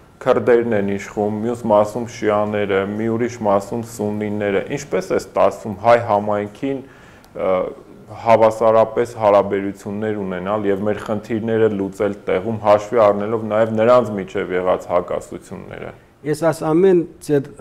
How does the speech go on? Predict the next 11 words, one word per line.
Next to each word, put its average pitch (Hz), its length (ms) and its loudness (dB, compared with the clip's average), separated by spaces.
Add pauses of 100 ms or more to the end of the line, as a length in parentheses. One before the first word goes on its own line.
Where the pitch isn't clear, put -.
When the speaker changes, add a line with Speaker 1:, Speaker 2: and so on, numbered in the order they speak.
(120)
Speaker 2:
հարցումի 135 480 -2
մեկ 151 180 0
պատասխան 131 560 0
կտամ, 131 340 -2
երբ 139 200 -2
որ 139 160 0
գտանք 143 340 0
որևէ 156 260 2
պետական 131 560 2
օֆիս, 127 460 -2 (840)
գրասենյակ, 131 720 2